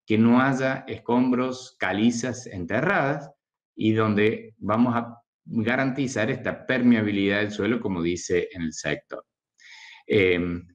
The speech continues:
en el sector correspondiente a la playa de estacionamiento norte y conforme lo indicado en el plano, se plantarán árboles de la especie de Morus S P, Morus híbrida,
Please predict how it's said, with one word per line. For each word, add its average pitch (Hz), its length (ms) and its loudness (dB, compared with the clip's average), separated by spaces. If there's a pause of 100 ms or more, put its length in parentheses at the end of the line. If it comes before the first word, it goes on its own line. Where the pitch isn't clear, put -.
(120)
en 98 120 -2
el 98 100 -2
sector 107 440 0
correspondiente 98 760 0
a - 20 -2
la 85 160 -6
playa 113 200 -2
de 110 80 0
estacionamiento 104 760 -2
norte 165 400 2
y 107 100 0
conforme 98 440 -4
lo 92 60 -2
indicado 90 460 -2
en 95 80 -2
el 92 180 -6
plano, 147 520 0 (240)
se 92 120 -4
plantarán 95 560 -2
árboles 113 400 0
de 85 80 -6
la 85 60 -4
especie 92 340 -2
de 85 60 0
Morus 98 360 0
S 98 220 0
P, 147 240 0
Morus 95 340 0
híbrida, 147 540 4